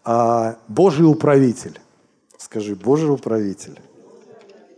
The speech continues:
Э, сегодня, а, а, Ирина проповедовала, а, свидетельствовала, я понял, так о своем муже, да? К-, да, да, да.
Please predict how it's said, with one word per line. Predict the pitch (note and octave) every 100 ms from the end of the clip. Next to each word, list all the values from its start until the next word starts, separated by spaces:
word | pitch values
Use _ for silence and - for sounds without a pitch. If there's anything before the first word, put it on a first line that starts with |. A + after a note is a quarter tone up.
| _ _ - -
Э, | G2 F#2+
сегодня, | - G#2 A#2 A#2 G#2+ - - - - - -
а, | - G#2 G2
а, | F#2+ - G#2+ G2+
Ирина | A2+ A#2+ B2 A2+
проповедовала, | G#2+ A2 B2 A#2+ B2 F#2 G2+ G2 F#2+ F2+ -
а, | G2 F2+
свидетельствовала, | - G#2+ G#2 B2 - G2 - G2 F#2+
я | G#2+
понял, | A2 B2 A#2+ A2+
так | A2+ -
о |
своем | - A#2+ A#2+
муже, | C3+ C#3 G2 F2+
да? | G2+ A#2+ - _ _ _ _ -
К-, | - _ _ _ _ A3+ G3+ _ _ _ _ _ _ _ _ - -
да, | G#2 A2+ G#2 F#2+
да, | G#2 F#2+
да. | F#2 F2+